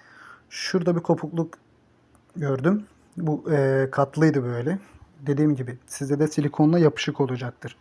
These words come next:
Açtım. Burayı lehimledim. Tekrar kapattım. Şimdi test edeceğiz. İnşallah çalışır. Dediğim gibi geri vites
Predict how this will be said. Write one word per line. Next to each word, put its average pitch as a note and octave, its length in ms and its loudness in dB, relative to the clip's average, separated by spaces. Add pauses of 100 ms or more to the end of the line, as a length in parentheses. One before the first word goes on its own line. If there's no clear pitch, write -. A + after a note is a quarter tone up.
(920)
Açtım. E3 520 0 (100)
Burayı D#3 340 2
lehimledim. C#3+ 580 0 (400)
Tekrar C#3+ 380 -4
kapattım. D3 580 -4 (840)
Şimdi C#3+ 340 -6
test D3+ 280 -2
edeceğiz. D3+ 480 -4
İnşallah D3 480 -2
çalışır. - 540 -10 (3500)
Dediğim C#3+ 320 0
gibi C3 180 -6
geri C#3 280 0
vites C#3 480 -4